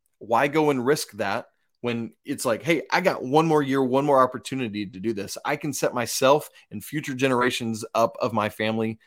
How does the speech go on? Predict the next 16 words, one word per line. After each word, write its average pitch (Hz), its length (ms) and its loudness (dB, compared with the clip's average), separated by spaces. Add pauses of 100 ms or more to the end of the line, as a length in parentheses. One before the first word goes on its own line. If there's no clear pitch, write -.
(160)
for 113 200 -2
life." 107 480 -4 (920)
So 139 120 -2
do 156 180 4
it. - 100 -2 (680)
Another 185 360 4
thing, 92 260 -10 (720)
Armando 156 400 2
Bacot 170 440 -2
loves 123 400 0
Carolina, 139 640 0 (500)
and 113 220 -4
Carolina 165 480 4
loves 156 280 4
Armando 160 460 2
Bacot. 123 380 -4